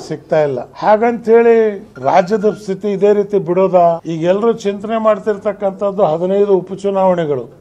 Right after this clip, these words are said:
ಇವತ್ತು ನಿಮ್ ಹಿಂದ್ ಹೇಳೋ-, ಮುಂದ್ ಹೇಳೋಗಿರ್ತೀನಿ ನಾನು, ರಾಜ್ಯದಲ್ಲಿ ಜನವರಿ ಫೆಬ್ರವರಿ ಆದ್ಮೇಲೆ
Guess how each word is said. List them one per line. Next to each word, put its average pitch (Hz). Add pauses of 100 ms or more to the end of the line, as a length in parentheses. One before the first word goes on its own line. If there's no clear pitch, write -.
(160)
ಇವತ್ತು 220
ನಿಮ್ 196
ಹಿಂದ್ 190
ಹೇಳೋ-, 196 (140)
ಮುಂದ್ 190
ಹೇಳೋಗಿರ್ತೀನಿ 180
ನಾನು, 156 (340)
ರಾಜ್ಯದಲ್ಲಿ 185 (160)
ಜನವರಿ 185 (100)
ಫೆಬ್ರವರಿ 180
ಆದ್ಮೇಲೆ 175